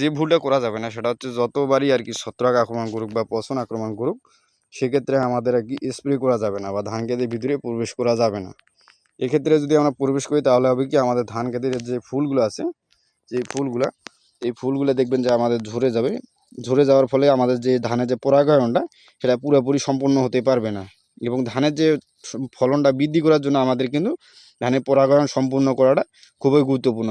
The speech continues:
না হলে আমাদের ধানে কিন্তু চিটা প-, মানে চিটার পরিমাণটা অনেকটা বেড়ে যাবে, এতে করে কিন্তু আমাদের ধানের ফলনটা অনেকটা কমে যাবে। তো এই ক্ষেত্রে অবশ্যই খেয়াল রাখতে হবে, যখন আমাদের ধান বের হচ্ছে বা ধানের ফুলগুলো এখনও পরাগায়ন সম্পূর্ণ হয়নি, তো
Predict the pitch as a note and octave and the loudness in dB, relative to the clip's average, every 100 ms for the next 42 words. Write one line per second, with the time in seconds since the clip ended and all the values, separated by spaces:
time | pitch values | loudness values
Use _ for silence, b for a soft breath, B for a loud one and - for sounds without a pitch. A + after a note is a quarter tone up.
0 | G#2+ A2+ C3 C#3+ C#3+ A#2+ A#2+ C3 C#3 D#3 | -2 0 2 4 2 0 0 -2 -2 -2
1 | C#3+ C3 C3 B2+ - D#3+ C3 b b b | -2 2 2 0 0 -2 -2 b b b
2 | - B2+ - E3+ F#3+ F3 F#3 F3 E3 D#3 | -4 -4 -2 2 2 4 2 4 4 4
3 | D#3 D#3 D3+ C3 A#2 B2 C#3 C#3+ C#3 D3 | 2 2 4 2 2 0 0 0 0 2
4 | C#3 C#3 A#2 B2+ B2 B2+ C#3+ C3 A2+ B2+ | 2 0 0 -2 0 0 2 0 -2 0
5 | D3 B2+ G#2 G2 G2 _ b b b C3 | 0 2 0 -6 -12 _ b b b -4
6 | C3+ D#3+ F3 D3+ C#3+ D#3 D#3 C#3 C3+ A#2+ | -2 0 2 2 2 -4 -4 -2 -2 -2
7 | - A2+ C3+ B2+ A#2 B2 B2 B2 G#2 A#2 | -2 -4 -4 -4 -4 -2 -2 -4 -4 -4
8 | B2 A#2+ C3 B2 - A2+ A2 A2 A#2 - | -4 0 0 0 -2 -4 -2 -2 -6 -6
9 | B2 A#2+ B2 A2+ A#2 A#2+ A#2+ A#2 B2 - | -8 -2 -2 -2 -4 -2 0 0 -2 -6
10 | A2+ A#2+ A#2+ A2 A#2 C#3 - b b b | -8 -4 -2 -2 -2 -6 -10 b b b
11 | _ - | _ -8